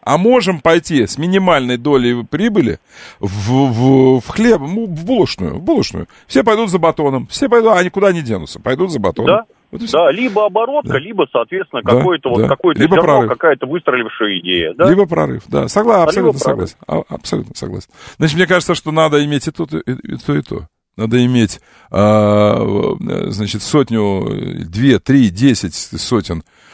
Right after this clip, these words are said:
Speaker 1: булочных, либо, так сказать, там прачечных, да, которые просто обеспечивают тебе минимальную, э, прибыль, норму прибыли, а потом, так сказать, там бросать деньги в прорыв.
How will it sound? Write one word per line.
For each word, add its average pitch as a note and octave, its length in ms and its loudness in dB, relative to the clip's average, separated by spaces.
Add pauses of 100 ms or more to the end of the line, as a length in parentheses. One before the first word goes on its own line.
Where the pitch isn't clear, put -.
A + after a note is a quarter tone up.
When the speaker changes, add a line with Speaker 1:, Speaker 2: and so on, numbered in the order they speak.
(160)
Speaker 1:
булочных, D3 580 0
либо, A2+ 220 0
так G#2 80 0
сказать, - 180 -2
там G#2+ 160 0
прачечных, A#2 560 -2
да, G3 180 -2 (1120)
которые A#2+ 520 2 (500)
просто C#3 240 2
обеспечивают A#2 600 -2
тебе G2+ 200 0
минимальную, F#2 1600 -2
э, - 80 -18
прибыль, E3 340 0 (140)
норму F2+ 240 -2
прибыли, D2+ 340 -10 (560)
а - 140 -4
потом, A#3 360 -2
так - 100 -12
сказать, A2 180 -6
там G#2 160 -2
бросать B2+ 320 0
деньги B2 260 -4
в - 60 -8
прорыв. D#2 480 -6